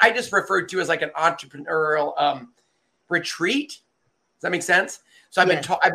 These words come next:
Speaker 1: I'm gonna meet people I haven't met before, but I've worked online with. I'm gonna meet people. And so, yeah, so I'll be with George Bryant's group. He's a number one bestseller. He's a marketer.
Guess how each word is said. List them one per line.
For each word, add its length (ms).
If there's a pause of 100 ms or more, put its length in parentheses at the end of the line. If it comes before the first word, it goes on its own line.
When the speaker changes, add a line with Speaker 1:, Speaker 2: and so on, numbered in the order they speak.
(140)
Speaker 1:
I'm 120
gonna 140
meet 260
people 240
I 80
haven't 220
met 180
before, 300
but 120
I've 140
worked 240
online 420
with. 220
I'm 100
gonna 200
meet 280
people. 500 (360)
And 140
so, 220
yeah, 360
so 320 (320)
I'll 80
be 120
with 140
George 360
Bryant's 420
group. 440 (240)
He's 180
a 260
number 200
one 280
bestseller. 640
He's 200
a 60
marketer. 800